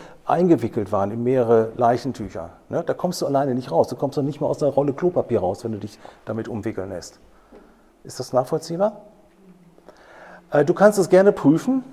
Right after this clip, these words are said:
Ne? Ich hab auch, äh, sag auch da wieder, prüft alles und das Beste behaltet. Äh,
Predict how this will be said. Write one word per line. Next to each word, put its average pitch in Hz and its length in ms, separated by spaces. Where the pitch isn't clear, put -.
Ne? 226 260
Ich 156 360
hab 139 200
auch, 160 240
äh, 147 200
sag 151 140
auch 143 140
da 156 240
wieder, 160 100
prüft 170 400
alles 165 320
und 160 80
das 143 160
Beste 143 320
behaltet. 120 580
Äh, 139 220